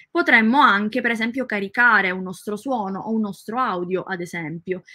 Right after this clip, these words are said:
ehm, se abbiamo già re-, registrato qualcosa.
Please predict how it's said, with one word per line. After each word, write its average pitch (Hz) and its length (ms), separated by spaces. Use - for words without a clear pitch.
ehm, 170 1000
se - 100
abbiamo 202 320
già 190 200
re-, 170 480
registrato 190 540
qualcosa. 180 720